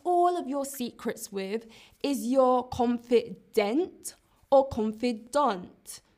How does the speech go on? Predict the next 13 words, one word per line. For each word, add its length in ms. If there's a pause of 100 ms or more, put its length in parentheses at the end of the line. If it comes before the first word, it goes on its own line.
(120)
So 420 (240)
make 180
sure 140
you 100
look 360
at 180
the 100
spelling. 720 (180)
The 100
first 460
one 80
has 280
an 260